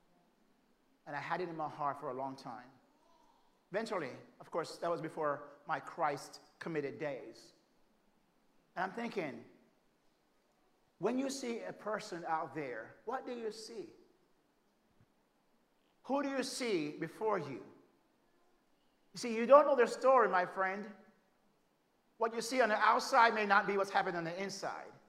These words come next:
And sometimes who you have beside you, around you, is somebody who you don't know what God has in mind for them. Story of Peter. Peter had the very same experience.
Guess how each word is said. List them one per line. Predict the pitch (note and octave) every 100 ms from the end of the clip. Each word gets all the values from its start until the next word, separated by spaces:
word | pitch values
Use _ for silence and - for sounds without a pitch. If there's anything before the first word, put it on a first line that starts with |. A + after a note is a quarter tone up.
| _ - _ _ _ _ _ _ -
And | G#3+ G#3+
sometimes | C4+ D4 C#4+ C4+ A#3 A3 - - -
who | B3+
you | A#3+
have | G3+ A3+ A3
beside | G3+ - B3+ A#3+ C4+ G3+
you, | A#3
around | G3+ G3+ G#3+ A3+ A#3 F#3+
you, | G#3
is | G3+ F#3
somebody | - B3+ C4 A#3+ G#3+ G3 - -
who | G#3+
you | G#3+
don't | A3 B3 A#3
know | G#3
what | G#3
God | G3+ G3+ G3
has | F#3+ F3
in | F3+
mind | F3+ F#3 F3+
for | E3+
them. | D3+ C3+ A2 A2+ - _ _ _ _ _ _ _ _ _ _ _
Story | - G3+ F#3+
of | E3+ -
Peter. | B3 G3 C#3 A#2
Peter | - F#3+
had | E3+
the | E3
very | D#3 E3 E3
same | F3 E3
experience. | D#3 - A3 F#3 D3+ - -